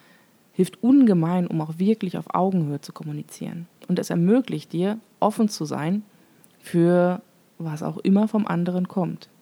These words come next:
Es kann ja auch durchaus sein, dass der, dein Gegenüber der Meinung ist,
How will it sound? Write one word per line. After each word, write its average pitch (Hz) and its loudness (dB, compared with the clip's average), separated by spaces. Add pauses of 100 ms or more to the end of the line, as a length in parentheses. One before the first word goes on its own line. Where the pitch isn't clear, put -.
(300)
Es - -16
kann 175 0
ja 180 4
auch 165 -2
durchaus 208 2
sein, 185 0
dass 165 -6
der, 165 -2
dein 156 -2
Gegenüber 180 0 (380)
der 151 -2
Meinung 160 0
ist, - -4